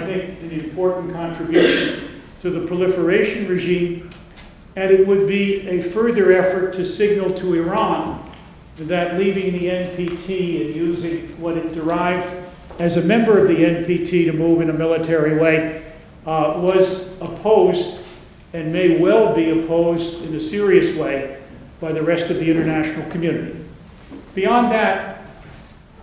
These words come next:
there's been lots of discussion of other steps that might be taken, positive steps that might help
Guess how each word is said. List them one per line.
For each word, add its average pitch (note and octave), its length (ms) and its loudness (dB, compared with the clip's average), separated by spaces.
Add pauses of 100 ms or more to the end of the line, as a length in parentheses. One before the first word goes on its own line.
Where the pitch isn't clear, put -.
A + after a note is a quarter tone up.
(300)
there's F3+ 200 -2
been F3+ 160 -4
lots A3 280 -2
of - 160 -4
discussion F3+ 720 0 (680)
of E3 160 -2
other F#3+ 320 6
steps - 500 -2
that E3 180 -4
might E3+ 260 -4
be E3+ 160 -4
taken, F3 680 -2
positive G#3+ 560 0
steps F#3+ 400 0
that E3+ 180 -4
might F#3 220 -2
help - 580 0